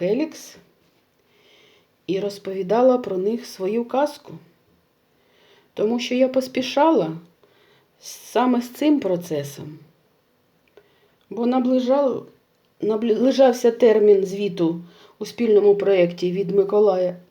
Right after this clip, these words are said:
до Василя», і мені потрібно було звітувати.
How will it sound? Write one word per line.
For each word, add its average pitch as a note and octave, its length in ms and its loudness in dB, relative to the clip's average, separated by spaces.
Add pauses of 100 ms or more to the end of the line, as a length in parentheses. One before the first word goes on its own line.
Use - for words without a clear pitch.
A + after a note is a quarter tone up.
(140)
до G3 120 -2
Василя», F3 600 -2 (840)
і G#3 100 -2
мені G#3+ 260 2
потрібно A3+ 540 -2
було G#3 260 2
звітувати. A#3 760 -4